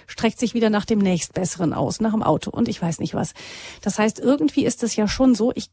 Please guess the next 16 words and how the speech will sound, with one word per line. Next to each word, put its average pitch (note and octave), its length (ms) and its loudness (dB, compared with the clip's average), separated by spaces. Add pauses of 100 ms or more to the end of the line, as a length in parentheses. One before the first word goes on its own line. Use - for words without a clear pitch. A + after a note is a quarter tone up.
(100)
denke C4+ 240 2
manchmal, B3+ 520 0 (380)
Franziskus A3+ 640 0
von G3+ 180 -4
Assisi A3 460 0
wusste A#3 300 0
schon, C#4+ 320 4
warum G#3 240 0
er G#3 200 2
wollte, G#3+ 280 2
dass F#3 180 -4
seine F#3+ 240 -2
Brüder G#3 320 0
ganz F3 240 -4
arm E3+ 380 -2
leben, A3 500 0